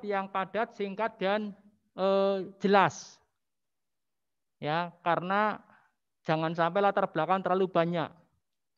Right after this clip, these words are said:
Nah, latar belakang tim pengusul mengajukan judul proposal usaha. Jadi judulnya apa, kamu, eh, ketua dan anggota kalian itu mencurahkan dalam bentuk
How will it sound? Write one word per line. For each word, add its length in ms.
Nah, 160
latar 240
belakang 640
tim 240
pengusul 480
mengajukan 640
judul 480
proposal 560
usaha. 560
Jadi 320
judulnya 480
apa, 260
kamu, 460
eh, 640
ketua 380
dan 240
anggota 480
kalian 640
itu 320
mencurahkan 800
dalam 260
bentuk 460